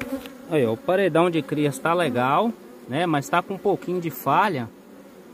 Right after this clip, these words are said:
E é o que eu disse, né? Isso aí indica a presença de varroa, né?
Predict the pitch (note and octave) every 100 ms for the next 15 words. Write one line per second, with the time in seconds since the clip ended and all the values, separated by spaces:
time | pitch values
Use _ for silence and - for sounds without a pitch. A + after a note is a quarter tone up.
0 | - - - - B2 C3+ E3+ F3+ G#3+ A3
1 | G3 D#3+ A2+ D#3 G3+ - - - - B2+
2 | - - F3+ D#3+ E3+ - D#3+ D3+ C3 C3+
3 | D#3+ C3+ C#3+ C#3+ - C3 C3+ C3 D#3 E3+
4 | E3 A3+ A#3+ B3+